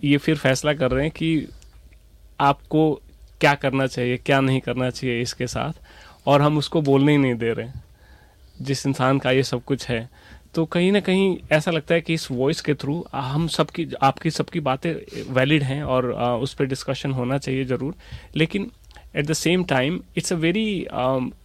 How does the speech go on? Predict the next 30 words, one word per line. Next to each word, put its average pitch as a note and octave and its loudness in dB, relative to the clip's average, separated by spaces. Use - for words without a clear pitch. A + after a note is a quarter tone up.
genuine F3 4
thing C3+ 0
to E3+ 0
in-, D#3 4
in-, D#3 4
include D#3+ 2
and D3 2
as C#3 2
much F3+ 2
as - 0
we D3 2
can B2+ -2
as, C#3 2
as, D3 0
as C#3+ 4
that C#3+ 2
gratitude B2+ 0
कि E3 -2
हम C#3+ 0
सब D#3 0
लोग F3 2
यहाँ D3+ 2
आए C3 2
हैं, F#3 -2
लेकिन D3 2
हम D#3 -2
आपको C#3+ 2
भी D#3+ 2
अपने D#3 0
साथ C#3+ 2